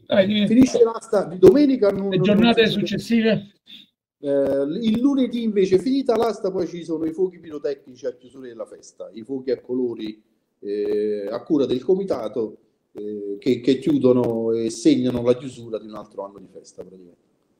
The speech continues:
Speaker 1: E quindi voi avete diviso la festa di Sant'Antonio in due parti, la parte vostra.
Speaker 2: Non parte nostra, diciamo che la festa poi non è né nostra e né del comitato che organizza la festa.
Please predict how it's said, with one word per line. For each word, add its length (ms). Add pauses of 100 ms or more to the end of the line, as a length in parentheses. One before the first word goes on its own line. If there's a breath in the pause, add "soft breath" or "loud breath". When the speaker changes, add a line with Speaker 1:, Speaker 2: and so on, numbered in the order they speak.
(960 soft breath)
Speaker 1:
E 100
quindi 280
voi 200
avete 280
diviso 400
la 140
festa 340
di 80
Sant'Antonio 500
in 60
due 140
parti, 460
la 140
parte 400
vostra. 720 (1700)
Speaker 2:
Non 240
parte 300
nostra, 260
diciamo 300
che 80
la 80
festa 320
poi 180
non 180
è 60
né 220
nostra 720
e 100
né 260
del 180
comitato 460
che 80
organizza 360
la 80
festa. 280